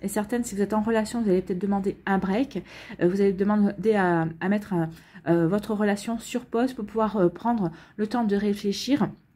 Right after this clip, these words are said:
par rapport à ce qui vous gêne, par rapport à ce qui vous tracasse également. Donc ici, oui, vous avez besoin d'un temps de pause pour clarifier votre esprit, mais pour clarifier aussi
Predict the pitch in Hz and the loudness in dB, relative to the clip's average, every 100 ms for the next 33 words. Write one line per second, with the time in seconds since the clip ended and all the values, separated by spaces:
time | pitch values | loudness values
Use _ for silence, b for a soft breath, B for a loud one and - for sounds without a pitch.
0 | _ _ _ _ _ 202 214 208 285 269 | _ _ _ _ _ -2 2 4 4 2
1 | 240 - 208 202 208 247 233 196 190 226 | 0 -6 -4 -2 0 -2 -2 -2 -2 -4
2 | - 202 240 - 196 202 208 - - 214 | -4 -8 -6 -4 -4 -2 -4 -4 -8 -2
3 | 196 180 160 B B B - 196 214 - | 0 0 -2 B B B -4 -4 -4 -6
4 | 220 208 208 277 226 196 196 214 226 233 | 0 0 2 2 2 0 2 0 0 -2
5 | 208 208 190 180 202 240 - 240 - 220 | 0 0 -2 -2 -2 -4 -2 -8 -4 -2
6 | 208 - 202 175 170 202 - 277 254 208 | -2 -2 0 0 -2 -8 -4 -4 -4 -4
7 | 208 214 190 190 226 202 - 269 | -6 -2 -4 -2 -2 -2 -6 -8